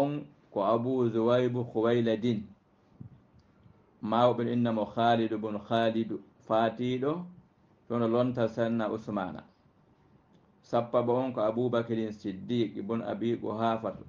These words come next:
at-Taymi, fatiɗo hitande sappo e tati fergu. Sappo e go'aɓo on ko Usamatu bun Zaid bun Harisatu al-Kalbi, fatiɗo hitande capanɗe joyi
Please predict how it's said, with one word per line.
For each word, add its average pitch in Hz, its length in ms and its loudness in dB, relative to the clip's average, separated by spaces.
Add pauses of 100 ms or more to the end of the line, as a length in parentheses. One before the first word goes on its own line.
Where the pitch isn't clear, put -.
(160)
at-Taymi, 107 840 -2
fatiɗo 110 400 0
hitande 104 320 -2
sappo 104 280 -6
e - 20 0
tati 110 220 -10
fergu. 98 360 -8 (1400)
Sappo 117 300 0
e 127 120 4
go'aɓo 120 440 4
on 135 140 0
ko 113 180 -2
Usamatu 120 540 2
bun 104 240 -4
Zaid 117 420 0
bun 104 140 -4
Harisatu 110 720 -2 (720)
al-Kalbi, 101 800 0
fatiɗo 113 800 0
hitande 110 460 -2
capanɗe 104 600 -2
joyi 135 340 0